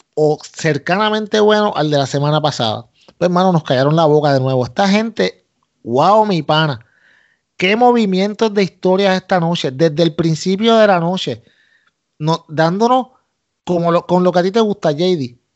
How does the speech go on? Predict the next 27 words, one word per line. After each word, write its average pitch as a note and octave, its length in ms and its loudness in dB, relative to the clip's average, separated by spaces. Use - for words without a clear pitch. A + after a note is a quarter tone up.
Me D3 100 -2
acuerdo G#3 440 2
que F3 80 0
hace E3+ 180 0
un G3+ 80 -6
tiempo G3+ 280 0
atrás F#3 220 2
dijiste F3+ 320 -2
en F#3 60 -2
este F#3+ 220 -4
podcast, E3+ 600 -6
necesito D#3+ 800 -2
que C#3+ 200 0
me C3+ 160 -2
sorprendan, B2+ 920 0
que C#3 160 0
pasen D3 400 0
cosas F#3 580 -2
en D#3+ 220 -4
Dynamite, D#3 640 0
que D3 140 0
me C#3 100 2
dejen D#3+ 260 2
con D#3+ 220 0
la C#3+ 80 2
boca D3 300 2
abierta, E3 640 0